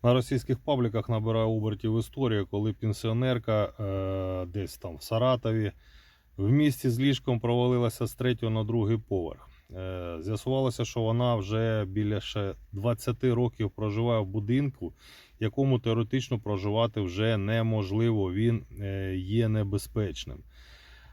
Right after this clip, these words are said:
Е, я глянув на сайті статистики, тридцять відсотків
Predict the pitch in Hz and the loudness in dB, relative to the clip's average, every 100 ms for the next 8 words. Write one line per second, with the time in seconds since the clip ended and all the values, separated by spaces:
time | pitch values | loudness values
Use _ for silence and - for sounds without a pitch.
0 | - - - - 101 95 92 120 151 143 | -20 -20 -20 -12 -6 -4 2 4 6 6
1 | 143 151 147 123 120 120 117 113 110 104 | 6 6 4 2 2 2 4 2 2 2
2 | 101 - 127 120 120 - 113 117 135 - | 0 0 0 2 -2 -2 -4 -2 -2 -2
3 | 120 - 110 - 135 131 127 110 117 - | -2 -2 -4 0 0 2 0 0 -2 0
4 | 135 127 - 113 | 0 0 0 -2